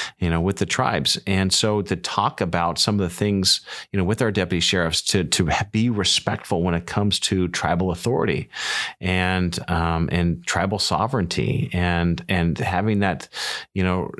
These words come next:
recognition and having the ability to communicate, you know, with, with tribal elders and understand that there's gonna be things that are gonna be different sometimes. Handling a de-,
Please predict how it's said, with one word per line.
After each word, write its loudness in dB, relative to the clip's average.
recognition 0
and 0
having 0
the 2
ability 2
to 2
communicate, 0
you 0
know, 2
with, 0
with 0
tribal 0
elders 2
and 0
understand 2
that 0
there's 2
gonna 2
be 2
things 0
that 2
are 0
gonna 0
be 2
different 0
sometimes. 0
Handling 2
a 2
de-, 2